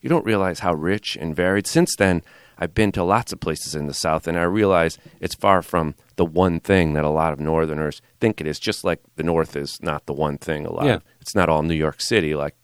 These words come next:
Speaker 1: other people think. But, um, it was just a great, it was, like, my greatest first experience in the South, and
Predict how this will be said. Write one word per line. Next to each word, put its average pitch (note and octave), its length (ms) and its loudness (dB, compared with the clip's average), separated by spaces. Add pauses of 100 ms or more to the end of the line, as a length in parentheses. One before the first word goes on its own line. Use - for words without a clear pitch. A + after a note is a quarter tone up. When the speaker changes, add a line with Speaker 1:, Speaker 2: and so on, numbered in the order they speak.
(240)
Speaker 1:
other G2+ 160 -2
people - 240 -18
think. - 260 -12 (360)
But, G#2+ 180 -4 (340)
um, G#2 280 4 (580)
it - 160 -12
was B2 160 -6
just - 240 -6
a A2 60 -6
great, A2 480 -2 (240)
it F#2 40 -16
was, A2+ 140 -10
like, C3+ 220 -4
my F#2 140 -6
greatest G2+ 540 -2
first - 520 -4 (360)
experience F#2 540 0
in F2 80 -6
the E2+ 60 -2
South, D#2+ 440 -4
and E2+ 280 -2